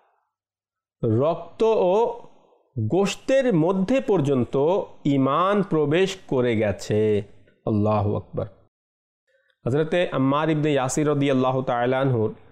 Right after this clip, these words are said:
একটি অভ্যাস ছিল, তিনি খুবই কম কথা বলতেন। তিনি দীর্ঘ সময় নীরব থাকতেন, এটা তার একটি মুবারক অভ্যাস ছিল।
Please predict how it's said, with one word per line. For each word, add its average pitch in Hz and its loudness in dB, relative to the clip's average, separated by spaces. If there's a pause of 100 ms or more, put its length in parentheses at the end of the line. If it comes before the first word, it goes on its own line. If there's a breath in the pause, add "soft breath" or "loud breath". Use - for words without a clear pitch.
(680)
একটি - -4
অভ্যাস 147 -2
ছিল, 120 0 (680)
তিনি 208 2
খুবই 196 0 (240)
কম 208 0
কথা 160 -2
বলতেন। 104 -2 (840)
তিনি 202 2
দীর্ঘ 175 2
সময় 151 0
নীরব 139 0 (120)
থাকতেন, 101 -6 (300)
এটা 127 -4
তার 131 -2
একটি - -8
মুবারক 127 0
অভ্যাস 117 -2
ছিল। 95 -4